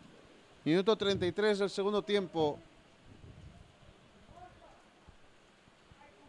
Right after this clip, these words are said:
Momento tres cambios en el Industrial, uno en el Enense.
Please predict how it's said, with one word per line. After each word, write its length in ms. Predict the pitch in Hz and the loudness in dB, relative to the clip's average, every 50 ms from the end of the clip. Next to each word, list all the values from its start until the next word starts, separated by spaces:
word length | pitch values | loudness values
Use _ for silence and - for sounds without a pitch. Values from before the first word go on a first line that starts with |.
| - - - - - - - - - - - - | -20 -20 -20 -20 -20 -20 -20 -20 -20 -20 -16 -8
Momento 260 | 104 107 120 - 151 | -4 -4 0 0 2
tres 240 | - - 190 185 - | 4 4 4 4 4
cambios 340 | - 190 196 196 170 151 - 165 | 2 -2 0 0 0 0 0 0
en 80 | 156 | -2
el 100 | 156 165 | 0 0
Industrial, 560 | 202 214 180 165 - - 202 202 202 208 196 - | -2 -2 -2 -4 -4 0 2 4 4 4 2 0
uno 200 | 170 185 196 208 | -2 -2 -2 -2
en 80 | 202 196 | -4 -2
el 140 | 185 175 170 | -2 -2 -2
Enense. 640 | 165 180 190 185 160 - - 135 117 123 - - | -2 -2 -4 -4 -4 -6 -8 -8 -8 -10 -14 -20